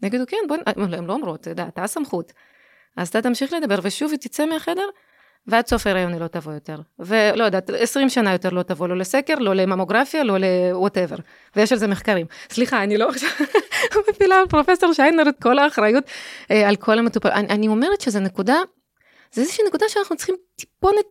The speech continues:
לעצור לפני שאנחנו מתחילים לדבר על זה, ו-, וככה להפנים את כל ה-,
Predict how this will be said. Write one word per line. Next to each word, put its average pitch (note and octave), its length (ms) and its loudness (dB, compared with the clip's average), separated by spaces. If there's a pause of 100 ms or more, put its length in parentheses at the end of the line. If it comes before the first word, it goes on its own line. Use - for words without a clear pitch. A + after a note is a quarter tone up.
(100)
לעצור A#3+ 480 0
לפני D4+ 420 0
שאנחנו E4+ 360 -4
מתחילים D#4 300 -4
לדבר D4 240 -2
על E4 160 0
זה, E4+ 160 -2
ו-, A#3+ 140 0
וככה A3+ 340 -4
להפנים C4 460 0
את - 100 -2
כל C#4+ 240 2
ה-, E4 60 2